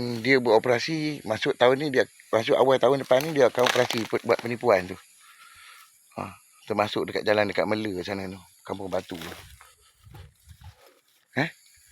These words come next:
Ha. Ini confirm ni, ni confirm. Ada ja-, jadual pembayaran palsu ke apa benda tu. Tak faham juga tu. Ha, dalam bahasa, adalah bahasa tu lah.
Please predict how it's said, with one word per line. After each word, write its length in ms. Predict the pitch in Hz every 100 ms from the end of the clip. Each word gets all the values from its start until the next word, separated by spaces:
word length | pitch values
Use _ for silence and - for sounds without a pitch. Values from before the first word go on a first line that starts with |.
| - - - _ -
Ha. 80 | 85 92 92 - - - - _ _ _ _ _ _ _ _ _ -
Ini 160 | 113
confirm 480 | 117 123 139 165 139
ni, 80 | 131
ni 80 | 131
confirm. 400 | 120 117 110 104 - - - - _ _ - _ _ _ _ _ _ _ _ _ _
Ada 240 | - 107 123
ja-, 160 | 120
jadual 320 | - 123 123 117
pembayaran 480 | 120 123 127 120
palsu 320 | 120 123 123 92
ke 80 |
apa 120 | 110 113
benda 180 | 117 95
tu. 80 | 80 85 - -
Tak 80 | -
faham 240 | - 123 147
juga 240 | 160 165
tu. 40 | 127 - - - - - - - - - _ _ _ -
Ha, 40 | 95 95 92 - -
dalam 320 | 95 104 104
bahasa, 240 | 107 110 117 110 92 - -
adalah 320 | 95 101 120
bahasa 240 | 107 110 117
tu 140 |
lah. 100 | 123